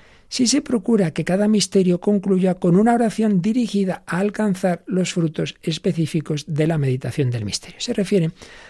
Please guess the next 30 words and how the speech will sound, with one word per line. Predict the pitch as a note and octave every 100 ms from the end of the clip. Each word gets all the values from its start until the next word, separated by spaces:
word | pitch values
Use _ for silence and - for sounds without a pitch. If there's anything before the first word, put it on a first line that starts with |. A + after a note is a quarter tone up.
| -
que | -
existen | C3+ F#3 - E3+ E3 - - _
diversas | - C#3+ D3+ C3+
oraciones, | C3 B2 - F#3+ C#3+ D3
hay | C#3 C3 B2+ - - -
oracionales | C#3+ C3 - C#3 D3+ D3+ C3 C3+
donde | F3 F3
te | F3 E3+
sugieren | - D3+ G3+ F#3+ C#3+ D#3+ - - _ -
una | E3+ F3+
oración | E3+ C#3 F3
al | C#3+
acabar | C3+ C#3 D3
cada | D3+ E3
misterio | E3+ - F3 E3
que | E3
tiene | F#3 G3+
que | F#3+
ver | F#3+
con | F#3
el | F3+
misterio. | F3 - G3 G#2+ G#2+
Yo | C#3+
qué | C#3+
sé, | C3+ -
por | - A#2+
ejemplo, | - B2+ F#2+ - - - - -
si | -
hemos | C#3 C#3+ C3+
contemplado | - D3+ C#3+ C3 C3+ B2+ A#2+ C#3+ C3+ A#2+